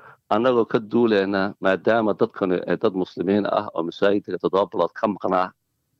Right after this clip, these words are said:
ay markii la dhaho waa la furay, ay ku soo yaaci doonaan, dadku dee u soo, u hiloobeen masaajidada inay yimaadaan. Yaa waxaan damacnay sida ugu habboon,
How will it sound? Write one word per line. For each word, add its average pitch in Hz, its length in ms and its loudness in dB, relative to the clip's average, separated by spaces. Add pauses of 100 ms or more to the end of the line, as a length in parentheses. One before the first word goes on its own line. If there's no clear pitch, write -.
(160)
ay 90 340 2
markii 104 340 0
la 92 120 2
dhaho 87 160 0
waa 95 240 2
la 92 80 -2
furay, 92 320 -2
ay 98 100 0
ku - 160 -6
soo 95 220 0
yaaci 92 380 0
doonaan, 95 380 0
dadku 101 280 -2
dee 101 160 0
u - 60 -6
soo, 90 420 0 (200)
u 120 80 4
hiloobeen 101 520 2
masaajidada 95 400 0
inay 101 240 2
yimaadaan. 87 400 0 (680)
Yaa 95 200 2
waxaan 104 320 0
damacnay 92 320 0
sida 113 280 2
ugu 120 200 2
habboon, 107 520 -2